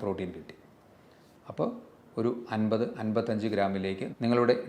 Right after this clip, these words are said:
ഡെയിലി ആവശ്യത്തിലേക്കുള്ള ഏകദേശം ഒരു പ്രോട്ടീൻ നിങ്ങൾക്ക് കിട്ടി. ഇതുകൂടാതെ തീർച്ചയായും നിങ്ങൾ, ആ,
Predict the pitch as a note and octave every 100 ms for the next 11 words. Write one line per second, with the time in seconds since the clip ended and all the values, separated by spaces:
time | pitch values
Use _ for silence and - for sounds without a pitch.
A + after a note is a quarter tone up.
0 | A2 A#2+ A#2+ C3+ D3 A2 A2 G#2+ B2+ -
1 | A2+ A2+ - G#2+ B2 - B2+ C3 C#3 C#3+
2 | C#3+ A#2 A2 - A#2 G#2+ A#2 A2+ G#2 G2+
3 | G#2+ F#2 - - - - - - - C#3+
4 | D#3 D#3 D3+ D#3 D3+ C#3 C#3 C#3+ C#3 C3+
5 | C3 B2+ B2+ A#2+